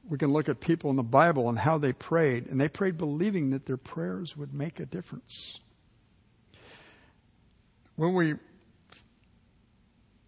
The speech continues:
we see that praying, if it's, if, if it's your will, is not biblical praying. Jesus in the garden said, in a prayer of submission, "Not my will, but your will be done." This is before going to the cross, and he was telling the Father,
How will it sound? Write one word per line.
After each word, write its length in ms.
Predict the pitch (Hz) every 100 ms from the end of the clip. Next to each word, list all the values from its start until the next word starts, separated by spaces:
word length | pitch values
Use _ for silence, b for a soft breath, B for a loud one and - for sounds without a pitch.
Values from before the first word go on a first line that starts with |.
| _ -
we 160 | 151
see 180 | 160 220
that 160 | 180 160
praying, 460 | - 185 190 160 -
if 160 | -
it's, 300 | 156 - - -
if, 220 | 147 - 139
if 160 | 143 185
it's 160 | 139
your 120 | 160 143
will, 480 | 139 175 165 143 - - _ _ _ _ _ _
is 140 | 139 131
not 220 | 156 160
biblical 360 | 147 135 - -
praying. 440 | - 143 131 113 _ _ _ _ _ _ _ _ _ - - _
Jesus 360 | - 175 165 -
in 140 | 165
the 60 | 135
garden 440 | 143 175 165 143
said, 380 | - 143 127 147 B B B
in 140 | 220 135
a 60 |
prayer 260 | - - 170
of 100 | 139
submission, 680 | - 127 156 - 135 117 113 b b b -
"Not 360 | 139 151 - 180
my 240 | 135 147
will, 340 | 143 120 117
but 160 | 117 131
your 240 | 185 147
will 220 | 143 117 113
be 80 |
done." 220 | 131 - 127
This 80 |
is 120 | - 156
before 320 | 139 165 156
going 300 | 147 147 135
to 60 |
the 60 | 127
cross, 340 | - 156 139 139
and 60 |
he 40 | 131
was 100 | -
telling 260 | 147 139
the 60 | 127
Father, 400 | 147 139 131